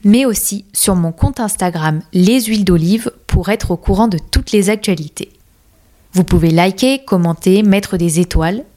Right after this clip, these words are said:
et même apporter une touche financière via Acast Supporter. Toutes les références sont dans les notes. On se retrouve dimanche prochain pour un nouvel épisode.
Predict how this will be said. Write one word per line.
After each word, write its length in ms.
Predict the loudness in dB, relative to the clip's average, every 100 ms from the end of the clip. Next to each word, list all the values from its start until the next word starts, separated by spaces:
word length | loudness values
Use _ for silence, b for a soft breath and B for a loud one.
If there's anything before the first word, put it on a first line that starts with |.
| 0
et 80 | 4
même 280 | 4 4 0
apporter 600 | -2 -4 -4 -4 -4 -2
une 160 | 0 0
touche 280 | 0 -2 0
financière 600 | 0 2 0 -2 -2 -4 -6 -14 -2
via 300 | 2 0 0 -8
Acast 540 | -6 -4 -4 -4 -4
Supporter. 580 | -4 -2 -4 -6 -12 -16 -18 -20 _ _ _ _ _ _ -4
Toutes 200 | -4 0
les 120 | -2
références 460 | -2 -2 -2 0 -2
sont 180 | 0
dans 140 | 2 4
les 140 | 2
notes. 380 | 0 -4 -6 -12 -14 _ _ _ 0
On 100 | 0
se 140 | 0
retrouve 400 | -2 -4 -6 -8
dimanche 400 | -2 0 0 0
prochain 400 | 0 -2 -4 -6 -10 -20 _ _ _ -2
pour 200 | -2 -2
un 80 |
nouvel 300 | -2 0 0
épisode. 460 | -2 -4 -4 -2